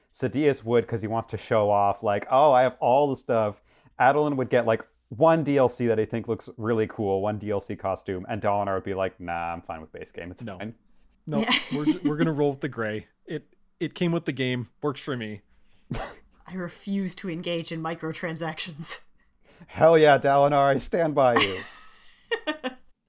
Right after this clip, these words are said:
Speaker 2: But what he does have is a really cool horse.
Speaker 3: Yeah. <laughs>
Speaker 1: Rashadium's got a lot of, a lot of play this chapter.
Speaker 3: <laughs> Yeah,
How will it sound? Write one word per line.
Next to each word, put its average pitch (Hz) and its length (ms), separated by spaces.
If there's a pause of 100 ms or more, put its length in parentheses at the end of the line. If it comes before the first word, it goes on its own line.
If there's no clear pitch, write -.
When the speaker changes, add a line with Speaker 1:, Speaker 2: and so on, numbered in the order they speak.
(140)
Speaker 2:
But 156 120
what 139 140
he 135 100
does 175 280
have 120 220
is 104 100
a 110 80
really 151 380
cool 139 240
horse. - 640 (1120)
Speaker 3:
Yeah. 214 640 (300)
<laughs> - 280
Speaker 1:
Rashadium's 165 680
got 127 120
a 113 60
lot 143 300
of, 110 260
a - 80
lot 165 140
of 143 100
play 135 220
this 110 180
chapter. 107 640
Speaker 3:
<laughs> 196 40 (2500)
Yeah, 180 180